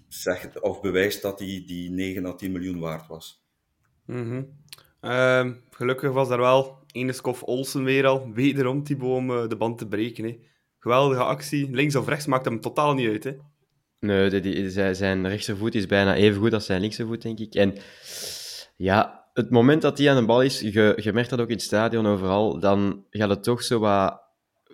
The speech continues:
Speaker 3: op het puntje van je stoel gaan zitten, want je weet, er kan altijd iets gebeuren met Olsen.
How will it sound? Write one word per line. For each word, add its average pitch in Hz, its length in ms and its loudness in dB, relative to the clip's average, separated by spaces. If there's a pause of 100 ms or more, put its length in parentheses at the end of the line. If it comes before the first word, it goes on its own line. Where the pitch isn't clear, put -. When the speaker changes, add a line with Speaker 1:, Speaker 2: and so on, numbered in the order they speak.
(160)
Speaker 3:
op - 120 -10
het 107 80 -8
puntje 127 240 2
van 127 100 6
je 113 60 4
stoel 123 240 2
gaan 127 160 2
zitten, 123 520 0
want 107 220 0
je 104 100 2
weet, 123 360 2
er 104 100 -4
kan 107 160 0
altijd 117 260 2
iets - 100 -4
gebeuren 95 300 0
met 85 100 -2
Olsen. 73 280 -8